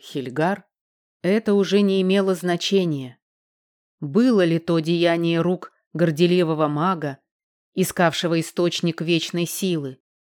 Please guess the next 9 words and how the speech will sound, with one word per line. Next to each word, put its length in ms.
или 280
пробудившийся 840
гнев 500
древних 580
богов? 560
Имело 460
значение 680
лишь 240
то, 360